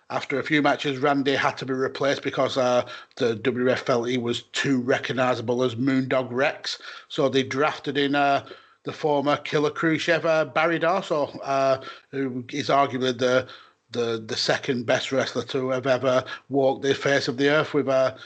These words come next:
with the Repo Man. Um, but he slotted into the role of Smash, and they, they would be kind of looked at as almost like a Legion of Doom Road Warriors style ripoff. But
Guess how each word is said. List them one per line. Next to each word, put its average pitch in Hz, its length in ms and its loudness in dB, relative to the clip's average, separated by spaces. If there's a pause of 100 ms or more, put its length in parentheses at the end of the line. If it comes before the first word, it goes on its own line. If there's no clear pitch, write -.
(280)
with 120 200 -6
the 131 120 2
Repo 135 480 4
Man. 160 220 2 (280)
Um, 147 640 2 (380)
but 147 280 0
he 156 100 2
slotted 151 380 0
into 147 240 0
the 147 80 4
role 156 300 2
of 147 100 -2
Smash, 175 400 -2
and 147 260 -2 (180)
they, 135 380 0
they 123 300 -4
would 123 340 -6
be 113 160 -8
kind 147 300 2
of 123 200 -6 (260)
looked 180 360 0
at 151 120 4
as 147 120 0
almost 160 360 0
like 143 180 -6
a 156 40 -4
Legion 135 460 -4
of 123 140 -6
Doom 135 440 0
Road 147 280 2
Warriors 117 260 0
style 123 240 -2
ripoff. 120 320 -4
But 139 220 2